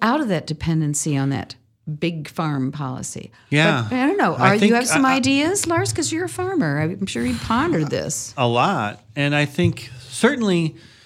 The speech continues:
Speaker 2: if you go all the way back in history in the U S and then further back, like, farmers that grow commodity crops, whether the commodity is milk or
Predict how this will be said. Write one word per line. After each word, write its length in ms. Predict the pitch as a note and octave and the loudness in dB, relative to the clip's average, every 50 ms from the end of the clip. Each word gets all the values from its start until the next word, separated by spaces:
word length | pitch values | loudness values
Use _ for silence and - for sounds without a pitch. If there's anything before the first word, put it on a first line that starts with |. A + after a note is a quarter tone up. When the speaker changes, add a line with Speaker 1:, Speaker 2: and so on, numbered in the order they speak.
| - - - | -20 -20 -10
Speaker 2:
if 100 | - - | -2 -2
you 60 | E3+ | 0
go 280 | D#3 E3+ F3 E3+ E3+ E3+ | 2 2 2 2 0 -2
all 280 | - C#3 C3+ D3+ E3+ | -2 -2 0 0 0
the 120 | E3+ F3+ F3+ | 0 0 0
way 140 | F3 E3+ D#3+ | 0 0 0
back 400 | C#3+ D3 C3 C3 C3+ C3+ B2+ B2+ | 2 2 2 0 0 -2 -4 -6
in 140 | B2+ A#2+ G#2+ | -4 -4 -2
history 560 | A#2 A#2 A2 - - C3 B2+ B2+ B2+ C3 - | -2 -4 -4 -4 -4 -4 -2 -2 -2 -4 -4
in 120 | A#2 A2 | -4 -2
the 80 | A2 A2 | -2 -2
U 180 | A2 G#2+ G#2+ G#2 | -2 -2 -2 -2
S 260 | G#2 G#2+ G#2+ - - | -2 -2 -4 -6 -8
and 140 | A2+ G#2 G#2+ | -6 -4 -4
then 140 | A2 G#2+ | -4 -4
further 260 | G#2 - A#2+ A#2 A#2 A2 | -4 -4 -6 -4 -4 -4
back, 380 | G#2 G#2+ G#2+ G#2+ G#2 - - | -4 -2 -2 -2 -4 -4 -6
like, 180 | A2 G#2+ G#2+ - | -6 -6 -6 -8
farmers 600 | - - - - B2+ C3+ D3+ F3+ G3 F#3 D3+ - | -16 -10 -2 -2 0 0 2 0 0 -2 -2 -2
that 180 | C3 A#2 A2+ | -4 -4 -4
grow 420 | A2+ A#2+ A#2 A#2 A2+ A2+ A#2 B2 B2 | -4 -2 -2 0 2 2 0 0 -2
commodity 640 | B2 - - A2+ G#2+ G2+ G2 G2 G2+ G#2+ G#2+ A2+ G#2+ | -6 -8 -6 -4 -2 -2 -2 -2 -2 -2 -2 -4 -6
crops, 680 | G#2+ - - G#2 G2 F#2+ G2+ G#2+ - - - - - - - - _ _ | -8 -8 -8 -6 -4 -4 -6 -6 -8 -12 -16 -16 -18 -20 -20 -20 _ _
whether 340 | - A#2+ A2+ A2 G#2+ G#2+ G#2+ | -4 -2 0 0 0 0 -2
the 100 | G2+ G2+ | -4 -4
commodity 640 | - - A2+ A2 G#2+ G#2+ G#2+ A2 G#2+ A2 A2 G#2+ G2+ | -6 -4 -2 0 2 2 2 0 0 -2 -4 -4 -4
is 260 | G2 F#2+ F#2 - - | -6 -6 -8 -8 -8
milk 580 | G2+ G2+ A2 B2+ C3+ C3+ C3+ C3 B2 B2 - - - - _ _ - | -6 -4 -2 -2 -2 -2 -4 -6 -8 -12 -16 -20 -20 -20 _ _ -8
or 640 | A2+ G#2+ G2 G2 G2+ G2 F#2+ F#2+ F#2+ G2 F#2+ F#2+ | -6 -4 -2 -2 -2 -2 -2 -2 -2 -4 -4 -6